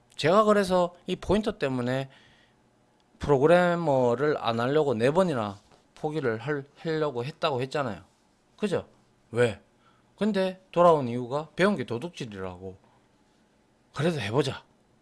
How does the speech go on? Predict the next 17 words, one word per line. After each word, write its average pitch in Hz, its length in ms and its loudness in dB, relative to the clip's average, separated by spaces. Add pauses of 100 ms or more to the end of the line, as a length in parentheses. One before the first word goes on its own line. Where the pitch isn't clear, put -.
(340)
라는 135 220 0
생각으로 127 460 -2
해서 135 420 -2 (440)
지금 123 300 -8
이 131 60 -4
자리까지 117 440 -2
오게 117 200 -6
된 135 200 -6
거죠. - 220 -10 (500)
예, 95 120 -10 (200)
그렇습니다. 151 960 -6 (1120)
자, - 140 -2
다음 233 360 10
장 170 220 4
한번 147 240 0
볼까요? 196 600 4 (1200)
자, 120 440 4